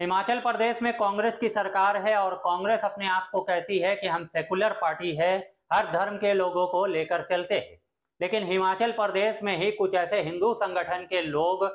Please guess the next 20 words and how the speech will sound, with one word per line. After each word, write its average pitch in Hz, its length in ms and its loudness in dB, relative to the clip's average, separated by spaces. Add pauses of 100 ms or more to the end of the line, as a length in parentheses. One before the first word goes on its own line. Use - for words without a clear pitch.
(300)
मुसलमानों 185 560 0
के 196 160 0
खिलाफ 156 640 0
कुछ 165 160 -8
ऐसे 160 260 2
अभियान 156 560 0
चला 165 300 0
रहे 143 260 -2
हैं। 104 220 -10 (520)
बताया 190 420 2
जा 185 220 2
रहा 185 300 2
है 196 200 0
कि 208 260 -2
आरटीटी 196 680 0
अभियान 165 460 0
चलाया 165 420 2
जा 147 200 2
रहा 156 300 2
है 180 420 0